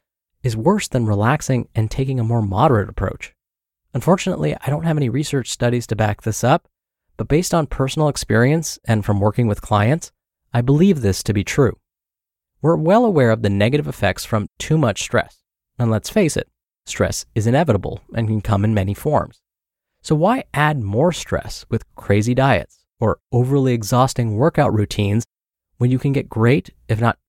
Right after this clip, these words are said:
even better, results from something significantly less stressful? It's time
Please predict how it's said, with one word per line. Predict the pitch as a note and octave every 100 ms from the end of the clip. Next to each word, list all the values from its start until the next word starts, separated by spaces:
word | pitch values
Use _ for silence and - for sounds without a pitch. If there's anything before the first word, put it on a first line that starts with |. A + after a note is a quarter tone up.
| _ _
even | F#2 F2
better, | E2 F#2+ D3+ A2
results | G2+ G2 G#2 - - _
from | - B2+
something | C#3 C3 C3+ C3
significantly | B2 A#2+ E3 D#3+ A#2+ A#2 B2
less | G#2+ C#3 -
stressful? | - F#2 - - - _ _ _ _ _ _ _ _
It's | - -
time | - D#3+ A#2+ G#2